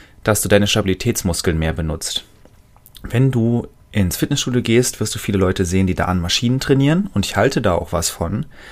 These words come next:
Allerdings ist das ein sehr, eine sehr isolierte Bewegung.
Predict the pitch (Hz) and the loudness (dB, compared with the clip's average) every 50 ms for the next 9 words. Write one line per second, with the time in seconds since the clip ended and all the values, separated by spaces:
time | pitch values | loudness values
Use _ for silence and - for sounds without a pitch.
0 | - - - - - - - - 92 95 92 117 139 147 - - - - 120 - | -20 -20 -20 -20 -20 -20 -4 0 0 2 2 2 0 0 -2 -4 -4 -6 -4 -4
1 | - 104 104 92 98 110 113 110 113 110 - - - - 107 104 98 92 110 - | -2 -2 -2 0 2 2 4 4 2 0 -4 -10 -6 -2 0 0 2 0 0 0
2 | 117 101 95 101 92 95 110 123 123 - - 80 82 82 78 85 87 82 82 80 | 0 0 0 0 2 4 4 4 2 2 -4 -4 -4 -4 -4 -4 -4 -4 -6 -8
3 | 80 76 | -8 -10